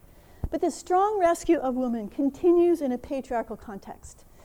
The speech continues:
Women, uh, continually assume positions of leadership, um, in patriarchal culture as opportunities arise and through God's gifting, right? And the most prominent example of this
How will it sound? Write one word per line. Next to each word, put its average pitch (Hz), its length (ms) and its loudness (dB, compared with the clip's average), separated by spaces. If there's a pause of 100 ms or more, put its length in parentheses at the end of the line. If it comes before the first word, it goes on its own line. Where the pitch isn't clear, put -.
(320)
Women, 370 460 4
uh, 226 260 -10
continually 339 840 2
assume 247 500 -4
positions 262 580 -4
of 214 200 -8
leadership, 320 640 -2 (600)
um, 208 380 -4 (500)
in 359 500 8 (400)
patriarchal 277 440 -2
culture 214 600 -6
as 254 340 0
opportunities 226 880 -8 (180)
arise 240 760 -4 (440)
and 220 200 -4
through 226 160 -4
God's 180 300 -6
gifting, 185 480 -6 (100)
right? 233 240 2 (840)
And 311 140 8
the 330 60 12
most 339 220 6
prominent 415 500 2
example 269 540 0
of 220 140 -4
this 185 340 0